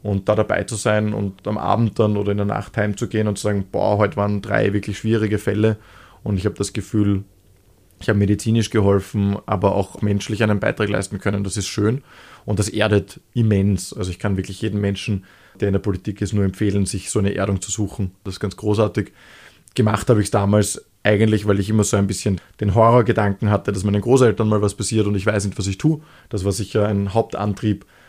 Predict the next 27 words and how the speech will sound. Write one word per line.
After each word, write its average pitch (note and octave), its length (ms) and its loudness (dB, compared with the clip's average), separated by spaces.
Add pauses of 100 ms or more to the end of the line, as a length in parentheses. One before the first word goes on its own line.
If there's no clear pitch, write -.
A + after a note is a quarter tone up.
die - 180 -6
Ausbildung G2 480 -2
zu G#2 120 -2
machen. A2+ 480 -2 (200)
Meine G2+ 280 0
Großeltern G#2 800 0
gibt's - 240 -8
heute G#2+ 200 0
nicht B2 320 0
mehr, A2+ 380 4
aber G2+ 420 0
sie - 140 -4
haben G2+ 120 2
einen G2+ 120 2
sehr A2 160 0
schönen G#2+ 240 0
Lebensabend A2 480 0
verbracht. A2 420 -4
Es G#2 120 -4
hat G2 80 0
auch G2 80 -4
zum G#2 160 -4
Glück G2+ 200 -6
nie A2 180 4
meine G#2 380 2 (220)
Erste-Hilfeleistung A2 840 0
gebraucht. G2+ 480 -2